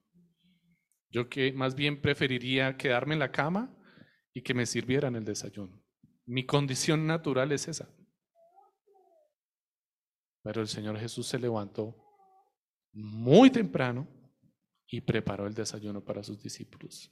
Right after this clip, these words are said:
porque la pesca no se lleva a cabo tarde. Pensemos en David y Mefiboset. ¿Recuerdan a Mefiboset? El último descendiente de Saúl.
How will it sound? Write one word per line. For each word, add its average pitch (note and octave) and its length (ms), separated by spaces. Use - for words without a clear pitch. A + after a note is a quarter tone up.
porque C3 240
la B2 140
pesca D3+ 300
no D3 100
se C#3+ 120
lleva C3+ 200
a C3 40
cabo B2+ 240
tarde. C3 320
Pensemos D3+ 520
en E3 260
David B2+ 460
y B2+ 160
Mefiboset. A#2+ 680
¿Recuerdan C#3+ 560
a D3 40
Mefiboset? B2+ 640
El A2+ 140
último C#3+ 360
descendiente A#2+ 720
de B2 100
Saúl. G#2+ 400